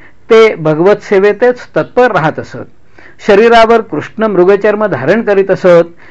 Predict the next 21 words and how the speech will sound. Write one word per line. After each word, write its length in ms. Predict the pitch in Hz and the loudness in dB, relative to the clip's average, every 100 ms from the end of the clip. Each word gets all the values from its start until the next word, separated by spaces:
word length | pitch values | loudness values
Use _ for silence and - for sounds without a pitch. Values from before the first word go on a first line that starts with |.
| - - | -10 -4
आणि 180 | 240 | -2
त्रिकाल 520 | 262 - 139 208 247 254 | -2 -4 -2 2 2 0
स्नानानंतर 1000 | - 220 254 254 160 139 135 175 180 190 196 - | -4 -2 0 2 0 -2 -4 2 2 2 -4 -2
ओले 280 | 180 240 254 | 2 2 2
राहिल्याने 560 | 156 139 135 160 196 202 - | 0 -2 -2 -2 -6 -8 -4
त्यांचे 360 | 190 233 233 | -2 -2 -4
केस 360 | 180 175 175 175 | -4 -2 -4 -4
भुरकट 520 | 143 135 170 170 240 240 - | -6 -2 -2 0 -2 -2 -2
कुरळ्या 320 | 160 180 233 | 0 2 2
जटांसारखे 720 | 165 135 190 247 233 233 254 | 0 -2 -2 -2 -4 -4 -4
झाले 220 | 196 139 | -4 -4
होते. 320 | 120 113 - - - - - - - - - | -6 -10 -18 -20 -20 -20 -20 -20 -20 -10 0
त्यामुळे 340 | 202 208 214 | 2 4 2
ते 120 | 208 226 | 2 2
अधिकच 600 | 160 156 175 240 240 - | 2 2 2 0 -2 -6
सुंदर 340 | 151 196 240 | -2 0 0
दिसत. 320 | 147 - 110 - - - - - - - | -2 -10 -16 -20 -20 -20 -20 -20 -20 -4
उगवणाऱ्या 640 | 165 190 226 226 226 233 226 | 0 4 4 4 2 2 2
सूर्यमंडलामध्ये 1120 | - 190 208 208 208 208 208 196 175 208 220 | 2 2 2 0 0 2 2 0 0 2 2
ज्योतिर्मय 680 | 165 147 147 202 202 208 214 | 0 -2 0 0 -2 -2 -6
परमपुरुष 600 | 202 208 190 202 202 | -2 -2 -2 -2 -2